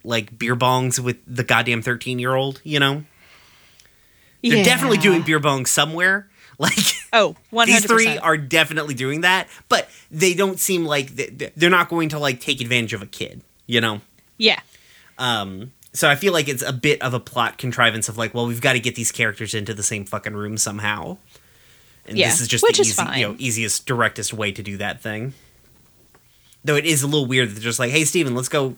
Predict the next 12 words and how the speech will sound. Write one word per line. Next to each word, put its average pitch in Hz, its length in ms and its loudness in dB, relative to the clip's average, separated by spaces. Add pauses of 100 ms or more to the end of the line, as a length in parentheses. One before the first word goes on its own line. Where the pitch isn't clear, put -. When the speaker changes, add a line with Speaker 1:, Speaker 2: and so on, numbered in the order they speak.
Speaker 1:
hang 131 280 0
out 135 80 4
in 107 60 -4
a 123 60 -6
parking 120 340 -2
lot." 101 640 -4
<laughs> - 800 -20
Speaker 2:
Yeah. 185 320 2 (1080)
Speaker 1:
Um, 117 420 -2 (100)
though, 277 200 2
I 262 100 4
mean, 254 480 -6